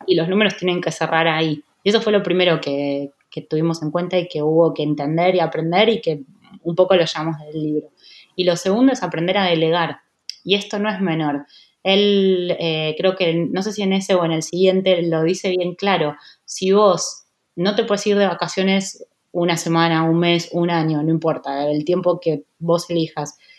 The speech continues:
y volver y que todo esté funcionando, y es más, que haya funcionado mejor que cuando vos no estabas y haya crecido, entonces claramente estás haciendo las cosas mal.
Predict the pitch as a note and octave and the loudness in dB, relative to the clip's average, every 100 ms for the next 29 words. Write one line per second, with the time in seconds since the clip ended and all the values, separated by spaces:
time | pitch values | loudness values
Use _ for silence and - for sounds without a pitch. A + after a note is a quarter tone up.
0 | - - _ F#3+ F#3 F#3+ F#3 G3 G3 E3 | -20 -20 _ 0 4 6 6 6 6 4
1 | - E3+ E3+ E3 G#3+ G#3 G#3+ G#3 G3 G3 | 0 -4 0 0 0 -2 -6 -2 -2 0
2 | F#3+ F3+ D#3 F3 F#3+ G3 F#3+ E3+ - _ | 0 2 2 0 2 2 4 2 -4 _
3 | E3 E3+ F#3+ - F#3+ - F3 E3+ F3 F#3+ | -2 0 -2 0 -2 -2 -6 -4 -2 0
4 | F#3 D#3+ - F#3+ G3 F#3+ F3 E3+ E3+ E3+ | 0 -2 0 0 0 0 0 0 -2 -6
5 | - F3+ E3 D#3 D#3+ E3+ - E3+ E3 D#3+ | 0 2 2 0 -2 -2 -2 -2 0 0
6 | - G3 A#3 F#3 E3 _ _ _ _ - | 2 4 4 2 -2 _ _ _ _ -4
7 | E3+ F3 G#3+ G#3 F#3+ - - G3 G3+ F#3+ | -2 0 -2 -2 -6 -8 0 4 4 2
8 | G3+ G3+ F#3+ G#3 B3 C4+ - E3+ E3+ F3 | 2 2 2 0 -2 -4 -8 -6 -4 -2
9 | F3+ E3+ - E3+ E3+ E3+ F3 D#3 | 0 0 -2 -4 -4 0 0 0